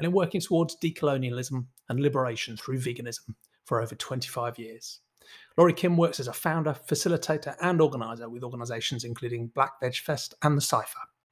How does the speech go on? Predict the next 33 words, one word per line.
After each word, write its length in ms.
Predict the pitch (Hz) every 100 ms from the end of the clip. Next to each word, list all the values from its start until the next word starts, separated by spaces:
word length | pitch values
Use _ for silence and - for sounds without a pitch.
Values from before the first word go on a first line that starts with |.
| _ -
I'd 100 | 139
love 140 | 214
to 80 | 214
know 80 | 175
what 100 | 156
you 80 | 123
think 160 | 135
of 40 | 123
this 160 | 117
episode 340 | 151 - 165 139
and 80 | 117
the 40 |
hundred 220 | - 123
and 100 | 113
fifteen 300 | - - 120
others. 380 | 131 165 165 - - -
Don't 140 | 196
forget 200 | 156 180
to 100 | -
work 200 | 143 143
through 120 | - 117
that 180 | 123
back 220 | - - -
catalog 400 | 117 - 113 -
if 160 | 127 -
you've 140 | 123
just 220 | 131 -
found 320 | - 110 107
us. 260 | 110 - -
Hopefully 460 | - 135 139 120 117
these 280 | 117 110 -
episodes 380 | - - 123 113
are 240 | 104 104